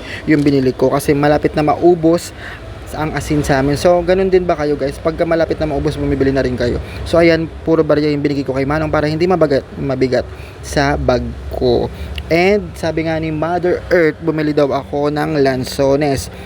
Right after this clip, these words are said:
Yung lansones naman dyan, guys, is kwarenta. Ay, ayun, tama, kwarenta o one-fourth lang, kwarenta, Diyos ko. Pero matamis naman siya. Ang binili ko lang, halagang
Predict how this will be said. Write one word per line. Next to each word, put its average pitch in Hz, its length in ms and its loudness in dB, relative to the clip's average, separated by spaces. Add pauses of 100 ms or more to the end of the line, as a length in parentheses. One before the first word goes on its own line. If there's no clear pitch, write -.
(120)
Yung 170 80 4
lansones 190 480 2
naman 170 280 -4
dyan, 160 200 -2
guys, 131 320 -2
is 147 160 -10
kwarenta. 143 640 0 (640)
Ay, 147 160 2
ayun, 120 240 0
tama, 143 240 0
kwarenta 147 500 0
o 151 300 0
one-fourth 143 580 -2
lang, 165 160 0
kwarenta, 147 600 0
Diyos 156 360 0
ko. 175 320 2 (320)
Pero 208 160 6
matamis 190 480 0
naman 143 320 0
siya. 120 320 -4
Ang 151 60 -2
binili 175 240 4
ko 170 180 2
lang, 147 220 0
halagang 165 400 2